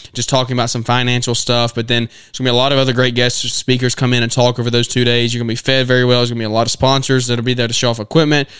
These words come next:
which is gonna be awesome. So excited to be there for that event. Uh, go to lawn care life dot com and hit the event tab, and you can get your tickets to that as well. So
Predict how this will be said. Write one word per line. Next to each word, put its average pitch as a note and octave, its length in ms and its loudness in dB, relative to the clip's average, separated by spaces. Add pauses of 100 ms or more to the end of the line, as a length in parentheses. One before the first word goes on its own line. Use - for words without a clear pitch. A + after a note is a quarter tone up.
(160)
which A#2+ 140 -4
is A#2+ 80 -4
gonna A#2+ 120 0
be A2+ 100 2
awesome. A#2+ 420 0
So A2+ 340 2 (680)
excited C#3 380 0
to C3+ 60 -2
be C3 100 4
there C3 140 2
for B2+ 80 -2
that B2 120 2
event. A#2+ 380 0 (300)
Uh, A2+ 120 0
go B2+ 220 0
to B2 320 2
lawn B2+ 220 2
care C3 140 2
life B2+ 200 2
dot A#2 160 2
com C3 300 2
and B2+ 100 0
hit B2 160 0
the B2 80 2
event A#2 320 -2
tab, A#2 220 2
and A2+ 100 -2
you A#2 60 -2
can A2+ 60 -4
get A2+ 120 -2
your A2+ 80 -6
tickets A2+ 280 -2
to A2+ 40 -4
that A2 300 0
as A2 200 -8
well. A2 260 -2
So A2+ 280 0